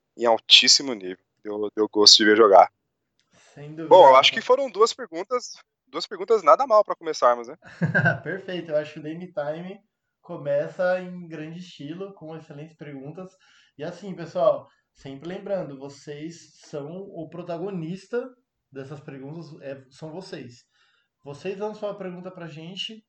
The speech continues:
Speaker 2: a gente vai trazer pra vocês aqui. Esse primeiro podcast, essa primeira sessão do Dame Time, a gente tentou tornar algo mais pessoal, pra, até pra que vocês interajam um pouco, conheçam um pouco mais da nossa personalidade, conheçam um pouco mais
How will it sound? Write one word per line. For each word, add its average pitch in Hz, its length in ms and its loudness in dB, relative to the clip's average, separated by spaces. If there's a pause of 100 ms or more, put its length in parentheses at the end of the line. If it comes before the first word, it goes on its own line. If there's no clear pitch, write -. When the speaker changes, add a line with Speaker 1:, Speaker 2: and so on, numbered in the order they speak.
(100)
Speaker 2:
a 143 140 -10
gente 180 360 -14
vai 160 380 -4
trazer 143 280 -14
pra 151 120 -18
vocês 147 360 -16
aqui. 143 260 -16 (300)
Esse 233 260 -4
primeiro 196 380 -8
podcast, 170 720 -10 (100)
essa 170 260 -12
primeira 175 300 -10
sessão 170 340 -14
do 156 80 -12
Dame 156 180 -14
Time, 156 340 -8 (480)
a 139 80 -12
gente 165 260 -12
tentou 175 280 -12
tornar 165 280 -10
algo 156 300 -2
mais 151 240 -8
pessoal, 156 480 -10
pra, 185 160 -16 (160)
até 185 180 -14
pra 185 160 -16
que 185 120 -20
vocês 180 420 -14 (340)
interajam 180 600 -2
um 165 100 -8
pouco, 175 300 -12
conheçam 170 500 -10
um 170 60 -16
pouco 165 260 -16
mais 156 420 -8
da 143 120 -12
nossa 147 200 -16
personalidade, 139 840 -6
conheçam 151 260 -16
um 147 40 -20
pouco 147 220 -18
mais 143 220 -6